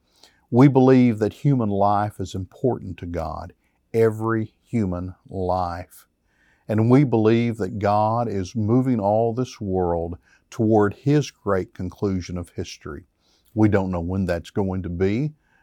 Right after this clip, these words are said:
We don't know exactly at what time that's going to happen. It could be that that calendar and clock in heaven is moving toward a conclusion for the earth. And in that case, we know that God has something greater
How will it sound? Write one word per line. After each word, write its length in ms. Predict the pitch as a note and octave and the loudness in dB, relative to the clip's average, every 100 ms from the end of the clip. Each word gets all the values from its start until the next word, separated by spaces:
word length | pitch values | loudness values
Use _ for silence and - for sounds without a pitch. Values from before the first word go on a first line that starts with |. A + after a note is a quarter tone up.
| _ | _
We 140 | A2 G#2+ | 0 2
don't 200 | G#2 G#2 | 2 0
know 200 | G2+ G2 | -2 -2
exactly 680 | F#2 F#2 F#2 G#2+ A#2 - G2 | -4 -6 -2 0 0 0 -2
at 80 | F2+ | 0
what 180 | F#2+ | -4
time 340 | - G#2 G2 F#2+ | -4 -4 -2 -4
that's 240 | F2+ F2 | -6 -8
going 280 | - G2 F#2 | -6 -6 -4
to 80 | F#2 | -8
happen. 500 | - A#2 - B2 B2+ _ _ _ _ - | -8 -8 -6 -8 -8 _ _ _ _ -4
It 200 | C3 - | -4 -2
could 340 | - D3+ B2 | 0 2 2
be 340 | B2 C3 C3+ C3 | 2 2 2 0
that 320 | A#2 G2+ G2+ | -4 -6 -4
that 440 | G#2+ G#2 G#2 - _ _ _ _ _ | -2 -2 -4 -10 _ _ _ _ _
calendar 680 | - B2 B2 A#2+ A#2 A#2+ A2 | 0 2 2 0 0 0 0
and 160 | G2+ | -4
clock 480 | - - G#2 G#2 - | -6 0 2 0 -2
in 100 | G2+ | -8
heaven 380 | G#2 A#2 G#2+ G2+ | -6 -4 -2 -4
is 180 | F#2 G2+ | -4 -2
moving 380 | G#2+ A2+ A2+ G#2+ | 0 0 -2 -6
toward 520 | - A2 A2 A2 G#2+ | -4 -2 0 0 -2
a 40 | |
conclusion 720 | - G#2 - C#3 D3+ D3+ F2+ E2+ | -6 -14 -4 0 0 -2 -6 -10
for 180 | F2 | -8
the 160 | E2+ E2 | -6 -6
earth. 260 | D#2 D#2+ - _ _ _ _ _ _ - | -6 -10 -14 _ _ _ _ _ _ -6
And 160 | G#2 | -2
in 160 | G#2 G2+ | 0 2
that 280 | A#2 D3+ - | 2 0 -4
case, 400 | A2+ F2+ F#2 - | -4 -2 -4 -6
we 220 | G2+ G2+ | -4 -2
know 220 | G2 F#2+ | -2 -2
that 180 | F#2 G2 | -4 -2
God 440 | G2+ G2+ A2 G#2+ - | -2 0 0 -2 -6
has 180 | F#2+ - | -10 -10
something 540 | - - - G2 F#2 G2+ F#2 | -8 -10 -8 -10 -10 -12 -8
greater 580 | F2 F2+ F#2 F2+ E2+ | -4 -2 -4 -8 -10